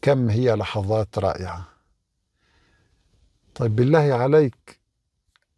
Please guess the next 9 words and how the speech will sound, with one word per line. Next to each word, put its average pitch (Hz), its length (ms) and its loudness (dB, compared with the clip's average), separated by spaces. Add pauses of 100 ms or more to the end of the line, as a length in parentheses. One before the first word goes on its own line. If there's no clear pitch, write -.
ألا 170 380 0 (160)
تستحق 127 640 -2 (2000)
هذه 139 400 2
الحياة 139 460 4
الجديدة 107 640 0 (1600)
المليئة 127 480 2
بالفرح 117 540 0
والسرور 110 680 0
وال-، 92 260 -8